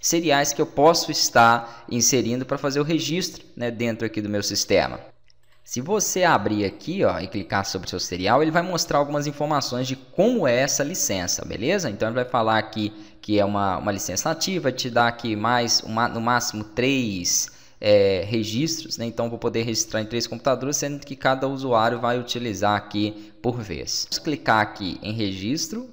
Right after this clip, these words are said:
ok? Vamos clicar em registrar, né? Aqui embaixo em registro,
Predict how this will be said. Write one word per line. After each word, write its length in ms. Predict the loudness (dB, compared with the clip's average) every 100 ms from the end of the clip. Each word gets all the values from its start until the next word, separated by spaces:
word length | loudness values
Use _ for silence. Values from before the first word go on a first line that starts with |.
| -6
ok? 480 | -6 -4 0 0 0
Vamos 240 | -4 -6
clicar 260 | -8 -6 -4
em 60 | -4
registrar, 720 | -4 -4 -4 -6 -8 -8 -10
né? 100 | -10
Aqui 200 | -8 -8
embaixo 380 | -4 0 0 -2
em 20 |
registro, 580 | -4 -4 -4 -6 -8 -10